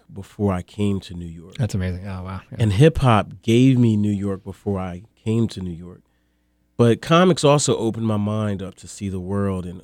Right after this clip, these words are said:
Speaker 1: um, and it, and it really was a, you know, comic books used to be evil. So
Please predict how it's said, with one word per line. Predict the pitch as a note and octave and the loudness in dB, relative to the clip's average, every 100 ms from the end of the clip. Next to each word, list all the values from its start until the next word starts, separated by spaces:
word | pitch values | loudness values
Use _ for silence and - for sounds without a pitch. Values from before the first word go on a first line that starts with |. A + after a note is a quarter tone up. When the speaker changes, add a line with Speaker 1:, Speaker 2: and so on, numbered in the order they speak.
| - | -14
Speaker 1:
um, | F#2+ F#2+ F2+ - _ _ _ - | -12 -12 -14 -18 _ _ _ -2
and | A2 G#2+ | 2 4
it, | F#2+ - | 4 0
and | G#2 | 0
it | G2+ | 0
really | G2+ B2+ C3+ | 2 4 6
was | G#2+ G#2 F#2+ | 6 2 -2
a, | F#2+ F#2 _ _ - | -8 -12 _ _ -2
you | A2+ | 0
know, | G2+ | 2
comic | D#3 F3+ G3 | 2 2 2
books | C#3 G#2+ | -2 -4
used | A2 | -6
to | G2 | -6
be | F2 D3 | -8 -4
evil. | G#3 G2+ E2+ E2+ | -4 -4 -8 -14
So | - A2+ A2 | 0 2 4